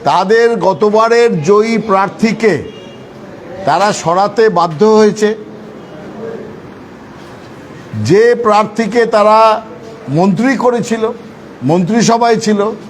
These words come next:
চারজন মাত্র মন্ত্রী ছিলেন নরেন্দ্র মোদীর সরকারে,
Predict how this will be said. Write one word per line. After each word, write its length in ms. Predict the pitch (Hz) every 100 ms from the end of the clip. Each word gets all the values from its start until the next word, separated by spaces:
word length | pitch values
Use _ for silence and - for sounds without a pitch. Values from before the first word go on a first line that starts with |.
| - - - - - -
চারজন 480 | 156 165 151 220
মাত্র 560 | 220 220 208 220 220 220
মন্ত্রী 460 | 185 202 202 208 208
ছিলেন 360 | 196 208 208 190 202 - - - - - -
নরেন্দ্র 680 | 143 170 196 202 214 208 202 170 - - - - - - - - - 147
মোদীর 400 | 185 190 202 180 - - - -
সরকারে, 720 | - 160 170 143 208 220 220